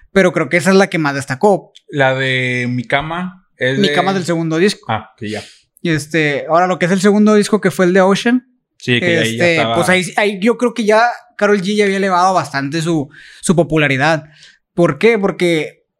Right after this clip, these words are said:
Speaker 1: pues, de hecho, la de Mi Cama y todas esas salieron antes del disco.
Speaker 2: Sí.
Speaker 1: Nada más las agregó al final, ¿verdad? Este,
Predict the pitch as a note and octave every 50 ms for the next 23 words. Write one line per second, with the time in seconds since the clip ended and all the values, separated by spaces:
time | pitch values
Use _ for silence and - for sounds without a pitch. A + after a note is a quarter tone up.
0 | _ _ _ - F#3 E3+ F#3 F3+ - B3+ C#4+ D4 C#4 B3+ A#3 G#3+ G3+ F#3+ F3+ E3
1 | - F3+ F#3+ A3+ B3 A#3 A#3 - A3+ A3+ A3+ A3 G#3+ A3+ A#3+ A#3 - - _ -
2 | - G3 F3 E3+ F3 F#3+ F#3 F3+ F#3 E3+ F#3 F3 F3 D#3 C#3+ F3+ G#3 - - -
3 | C#3+ B2+ - - - - A#2+ A#2 A#2+ A#2 C#3 E3 D#3+ D3+ C#3+ D3 D3+ E3+ F3 -
4 | F3+ F3 D#3+ D3+ C#3+ C#3 C3+ C#3 C#3 D3 D3 D3 D3 C#3 C3 B2 A#2+ - _ _
5 | - C3+ C3 B2+ - C3+ B2+ C3+ D3+ E3+ F3 E3 D#3 D#3 E3 F3+ F3 F3 - _
6 | - - - - - - - _ _ - D#3+ D#3 D3 D3 C#3 - - - - D3
7 | C#3+ C#3 C3+ B2+ A#2+ A2 A#2+ - _